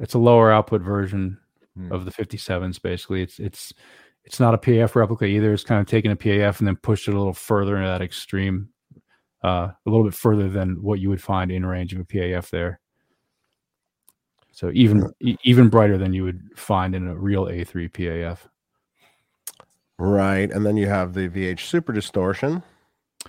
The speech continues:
Speaker 1: No, it's a Super Distinction, Dave. That
Speaker 2: Oh,
Speaker 1: other name that you
Speaker 2: Distinction,
Speaker 1: said is
Speaker 2: sorry.
Speaker 1: owned by someone else.
Speaker 2: The Super
Speaker 1: <laughs>
Speaker 2: Distinction, I read too quickly.
Speaker 1: Yeah. It's definitely not that other thing you said. Certainly has nothing to do with that.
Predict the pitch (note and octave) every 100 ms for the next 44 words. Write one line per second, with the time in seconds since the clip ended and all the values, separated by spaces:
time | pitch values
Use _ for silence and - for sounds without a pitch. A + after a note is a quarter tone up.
0 | _ - C#3 G#3 D3 F2+ - C3 G3+ E3
1 | C3+ B2 - G3 - B2 A2 A#2+ C#3+ C3+
2 | C#3 D3+ E3 C#3 C3+ B2+ B2+ A2+ C3 C#3+
3 | C#3+ C#3 D3+ C#3+ - E3 D3+ D3+ E3+ A2
4 | - - _ _ _ _ _ _ _ _
5 | _ - - - D#3 F3 D#3+ C3+ - D3
6 | F3 E3 C3+ G#2 A2 A2+ D#2+ G2 G2+ -
7 | C3 F#3+ - - D#3+ A#2+ F#2+ F#2+ _ _
8 | _ - _ A#3 D#3 E3+ C3 F#2+ - -
9 | - _ _ D3 C#3 - C3+ D#3+ - D#3+
10 | C#3+ C#3+ C#3 C#3 C3+ B2+ D3 C3 A#2 C#3+
11 | A#2 F#2+ A2 - - - - F#3 F3 D3+
12 | C3+ C3+ C3 B2 A#2+ A#2+ A#2 G2 F#2